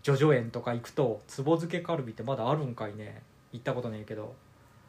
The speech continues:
じゃあ、なんだ、あれのつぼってなんかすごい絶妙、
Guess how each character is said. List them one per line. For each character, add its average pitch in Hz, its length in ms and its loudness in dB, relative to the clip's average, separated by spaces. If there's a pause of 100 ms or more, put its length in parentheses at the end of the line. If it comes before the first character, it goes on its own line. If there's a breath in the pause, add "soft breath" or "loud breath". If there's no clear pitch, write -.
(1120 loud breath)
じ - 120 -2
ゃ - 20 -4
あ、 113 40 -4
な 113 200 -2
ん 247 80 0
だ、 214 120 -6
あ 120 160 -8
れ 302 120 -2
の 359 220 -4
つ - 220 -4
ぼ 320 140 4
っ 330 60 4
て - 160 -4
な 190 100 2
ん 262 60 -4
か - 60 -18
す - 120 -10
ご 196 60 2
い 151 100 -2
絶 147 460 -2
妙、 339 260 -4